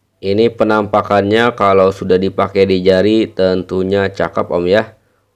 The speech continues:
Warna enak, cluster juga tajam, material batu juga cakep, clean nih. Ini untuk keterangannya, natural blue sapphire corundum. Untuk berat batu estimasi di dua karat,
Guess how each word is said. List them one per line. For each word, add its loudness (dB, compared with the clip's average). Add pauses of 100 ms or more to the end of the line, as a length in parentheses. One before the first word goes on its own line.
Warna -2
enak, -2
cluster -2
juga -4
tajam, -2 (480)
material -4
batu -2
juga -2
cakep, -6
clean -2
nih. -4 (1500)
Ini 2
untuk 0
keterangannya, 0
natural 0
blue -2
sapphire 0
corundum. 0 (480)
Untuk 2
berat 2
batu 2
estimasi -2
di -2
dua 2
karat, -2